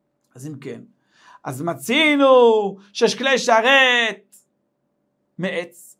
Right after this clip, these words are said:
אז אם מי שיעשה כלי שרת מעץ, זה כשר. ומאן דפסיל סבר עיקר שירה בפה,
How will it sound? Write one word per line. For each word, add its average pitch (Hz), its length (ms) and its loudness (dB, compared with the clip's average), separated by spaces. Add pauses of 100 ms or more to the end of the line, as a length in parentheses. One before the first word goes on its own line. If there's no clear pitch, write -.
אז 131 120 -20
אם 196 60 -12
מי 240 80 -8
שיעשה 208 420 -6
כלי 226 200 -6
שרת 240 340 -8
מעץ, 339 400 -8 (180)
זה 233 100 -14
כשר. 277 340 -12 (540)
ומאן 226 260 2
דפסיל 233 440 0
סבר 208 360 -2
עיקר 220 260 -2
שירה 226 280 -4
בפה, 254 260 -2